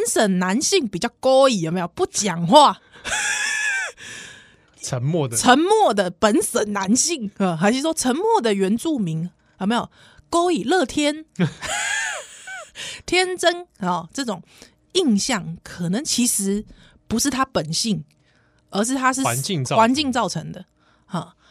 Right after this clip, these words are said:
Speaker 1: 那我们印象当中喜欢 <laughs> 比较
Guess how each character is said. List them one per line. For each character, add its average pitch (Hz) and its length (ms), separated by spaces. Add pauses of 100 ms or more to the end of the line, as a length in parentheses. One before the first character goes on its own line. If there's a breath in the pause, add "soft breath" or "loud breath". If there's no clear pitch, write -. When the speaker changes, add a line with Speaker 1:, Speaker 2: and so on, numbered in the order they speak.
(100)
Speaker 1:
那 403 160
我 240 160
们 349 280 (160)
印 330 240
象 320 220
当 302 240
中 302 200
喜 190 260
欢 269 280 (480 loud breath)
<laughs> - 560
比 202 100
较 247 440